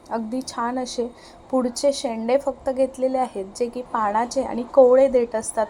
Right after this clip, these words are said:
थोडेसे, ते घेतलेले आहेत. आता ही कोथिंबीर बघा, पूर्णपणे स्वच्छ धुवून घेतली आहे,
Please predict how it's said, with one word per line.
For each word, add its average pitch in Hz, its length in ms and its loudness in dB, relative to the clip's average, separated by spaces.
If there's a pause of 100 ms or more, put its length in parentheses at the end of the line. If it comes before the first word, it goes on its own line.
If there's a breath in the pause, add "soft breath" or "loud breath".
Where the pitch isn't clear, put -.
थोडेसे, 214 500 -4 (840 loud breath)
ते 269 100 10
घेतलेले 247 480 -4
आहेत. 214 300 0 (240)
आता 269 320 4 (140)
ही 285 240 -4
कोथिंबीर 285 560 0
बघा, 262 220 2
पूर्णपणे 254 840 -4
स्वच्छ - 520 -4
धुवून 226 520 -6
घेतली 226 400 -6
आहे, 240 80 -10